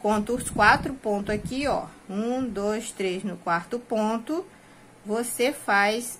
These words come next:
o ponto baixo. E aí, você vai fazer uma, duas, três correntes. Pula quatro, um, dois, três.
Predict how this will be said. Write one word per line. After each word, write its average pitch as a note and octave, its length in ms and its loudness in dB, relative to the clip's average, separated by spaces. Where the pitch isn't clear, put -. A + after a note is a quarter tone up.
o G3 140 -6
ponto A3+ 360 -4
baixo. A3+ 720 0
E G3+ 140 -4
aí, G3 160 0
você G#3 320 -2
vai G#3 180 -2
fazer G#3 500 -2
uma, A3+ 560 0
duas, A#3+ 680 -2
três A3+ 360 2
correntes. B3 720 0
Pula G3+ 240 0
quatro, G3 540 0
um, A#3 300 -2
dois, G#3+ 480 -4
três. G3 460 -2